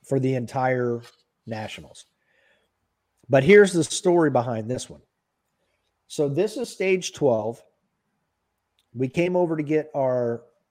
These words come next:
written stage brief read to us, and the R O reading off all the names was like, "What, nobody could get disqualified?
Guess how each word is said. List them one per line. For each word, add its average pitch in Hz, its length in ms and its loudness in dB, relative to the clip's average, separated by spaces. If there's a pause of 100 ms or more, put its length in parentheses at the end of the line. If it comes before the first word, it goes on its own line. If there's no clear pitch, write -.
(1040)
written 165 300 -6
stage 151 480 0
brief 117 420 -6 (200)
read 135 280 2
to 107 180 -6
us, 113 240 -14 (920)
and 143 540 2
the 135 140 -2
R 156 340 4
O 165 120 2
reading 143 360 -2
off 139 240 -6
all 135 140 0
the 127 120 -4
names 139 300 -8
was 123 100 -8
like, 113 220 -6
"What, 123 260 -4
nobody 131 380 -2
could 139 140 -4
get 131 160 -6
disqualified? 165 840 0